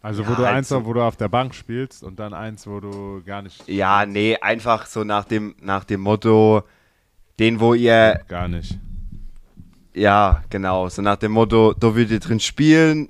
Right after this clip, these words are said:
Speaker 2: das wär so euer Backup, eure Nummer zwei und einer, wo ihr sagt, den brauche ich nimmer.
Speaker 1: Bronx?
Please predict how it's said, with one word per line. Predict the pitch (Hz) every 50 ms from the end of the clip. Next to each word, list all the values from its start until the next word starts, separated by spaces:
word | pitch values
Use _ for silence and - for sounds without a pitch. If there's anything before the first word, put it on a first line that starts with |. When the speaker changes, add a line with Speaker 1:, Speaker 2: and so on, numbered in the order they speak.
| _ _
Speaker 2:
das | 135 123 - -
wär | 123 120 113
so | - 120 123 -
euer | - 110 107 104 104
Backup, | - _ - 127 143 139 - - 107 139 139 - - - - - - _ - _ _
eure | - 107 110 110 104 110
Nummer | 113 113 113 113 107 -
zwei | - - - 110 113 120 127 127 -
und | - 110 110
einer, | - - 110 113 113 113 113 110 98
wo | 101 104 107
ihr | 92 98 107 104 101 98 98
sagt, | - - 107 98 98 95 - - - - - _ -
den | 107 101 90
brauche | - 92 95 95 90 95
ich | 90 -
nimmer. | 95 92 92 87 85 80 - _ - - _ _ _ _ _ _ _ _ _ _ _ _ _ _ _ _ _ _ _ _ - - _ _ _ _ _ _
Speaker 1:
Bronx? | 98 - 107 117 127 147 160 170 170 - - - -